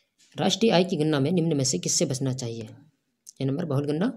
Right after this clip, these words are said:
बी नंबर एकल गणना, सी नंबर दोहरी गणना, डी नंबर इनमें से कोई नहीं। सही आंसर है सी नंबर दोहरी गणना।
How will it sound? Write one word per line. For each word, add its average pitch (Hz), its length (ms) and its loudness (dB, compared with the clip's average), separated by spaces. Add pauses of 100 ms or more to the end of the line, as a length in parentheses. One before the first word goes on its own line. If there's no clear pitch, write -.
(520)
बी 143 80 6
नंबर 143 180 2
एकल 143 180 2
गणना, 165 200 2
सी 190 160 -2
नंबर 151 200 0
दोहरी 139 260 2
गणना, 165 200 2
डी 139 100 2
नंबर 143 160 0
इनमें 143 160 0
से 139 140 -6
कोई 127 140 -4
नहीं। 117 100 -4
सही 135 180 -2
आंसर 127 160 0
है 135 60 -4
सी 131 180 -8
नंबर 127 280 -2 (680)
दोहरी 143 240 0
गणना। 110 280 -4